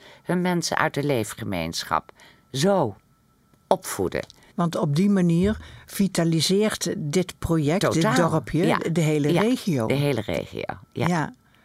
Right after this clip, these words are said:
Speaker 1: Dus dat is
Speaker 2: Maar
Speaker 1: mooi.
Speaker 2: je zei ook dat jouw enthousiasme ook en jouw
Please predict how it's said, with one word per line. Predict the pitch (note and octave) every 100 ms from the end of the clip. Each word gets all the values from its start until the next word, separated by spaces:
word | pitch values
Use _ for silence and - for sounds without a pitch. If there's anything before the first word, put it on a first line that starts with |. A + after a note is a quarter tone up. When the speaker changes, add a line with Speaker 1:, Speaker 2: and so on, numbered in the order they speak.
| - -
Speaker 1:
Dus | D3
dat | A#2+
is | A2
Speaker 2:
Maar | G3
Speaker 1:
mooi. | G3
Speaker 2:
je | G3
zei | G#3 F#3+ A3
ook | G3 -
dat | G3 - E3
jouw | G3 E3+ F#3+ F#3+ -
enthousiasme | F#3 F#3 F3 E3 G3 - F3+ -
ook | - G3+ G#3 - - - - -
en | - F3+
jouw | F3